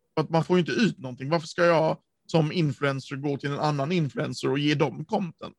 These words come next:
Och då märkte vi liksom att både svenska influencers jobbar väldigt mycket för sig själva fram tills covid. Där var bara, där såg man en trend som ändrades.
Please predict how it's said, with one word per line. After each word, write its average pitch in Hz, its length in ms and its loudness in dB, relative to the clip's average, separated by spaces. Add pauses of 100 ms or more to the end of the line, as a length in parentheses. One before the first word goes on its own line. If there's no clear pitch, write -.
(140)
Och 151 140 -6
då 160 60 0
märkte 190 300 -2
vi 147 60 0
liksom 135 300 -6
att 135 200 -8
både 156 300 0
svenska 185 340 -2
influencers 135 600 -6
jobbar 139 260 0
väldigt 165 220 2
mycket - 260 -6
för - 80 -16
sig 123 140 -8
själva 175 520 2 (100)
fram 139 180 0
tills - 160 -8
covid. 139 440 -4 (120)
Där 139 180 -2
var 127 180 -2
bara, 131 380 -2
där 143 400 2
såg 135 180 -6
man 123 140 -8
en 127 80 -12
trend 123 320 -8
som 120 120 -12
ändrades. 131 460 -8